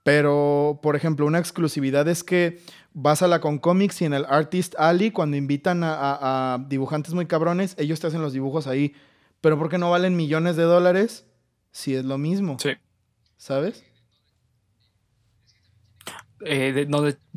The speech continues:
Speaker 2: eh, es que también tiene que ver, bueno, creo que la cuestión monetaria tiene que ver con la oferta y la demanda. Eh, no sé si sabías, por ejemplo, eh, normalmente, eh, si tú tienes una firma de
Speaker 1: Ujú.
Speaker 2: un artista o de alguien famoso,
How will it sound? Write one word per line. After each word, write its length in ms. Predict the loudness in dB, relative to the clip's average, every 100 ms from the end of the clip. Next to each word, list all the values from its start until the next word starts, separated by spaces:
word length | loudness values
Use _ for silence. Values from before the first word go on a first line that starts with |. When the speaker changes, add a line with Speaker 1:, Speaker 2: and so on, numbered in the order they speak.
| -20 -12
Speaker 2:
eh, 200 | -10 -8 -12 -16 _ -4
es 140 | 0
que 100 | 2
también 220 | 2 2
tiene 220 | 2 0
que 80 | 2
ver, 240 | -2 -2 -4
bueno, 260 | -6 -6 -10 _ _ _ _ _
creo 180 | -2 0
que 100 | 0
la 100 | -4
cuestión 360 | -4 -4 0 2
monetaria 540 | 2 0 -2 -2 -2 _ _ _ _
tiene 240 | -2 0 2
que 100 | 0
ver 300 | 0 0 -4 _ _ _
con 180 | -6 -4
la 60 | -4
oferta 320 | -4 -4 -2
y 40 |
la 80 | -2
demanda. 420 | -2 -4 -4 -6 _ _ _ _ _ _ _
Eh, 180 | -6 -2
no 120 | -2
sé 120 | 0 0
si 120 | 0
sabías, 340 | 0 0 -2
por 140 | -4 -4
ejemplo, 460 | -4 -4 -4 -4 -6
eh, 140 | -8
normalmente, 840 | -6 -6 -4 -2 -4 -2 0 0 -6
eh, 300 | -10 -8 -8
si 300 | -10 -10 -10
tú 200 | -8 -8
tienes 300 | -4 -2 -2
una 160 | -2 -2
firma 480 | 0 2 2 -2 -4 _ _ _ _
de 220 | -6 -4
Speaker 1:
Ujú. 80 | -2
Speaker 2:
un 100 | -2
artista 680 | -4 -2 -4 -2 -4 -4 -4
o 220 | -8 -8
de 80 | -4
alguien 220 | -4 -4
famoso, 500 | -4 -2 -2 -2 -4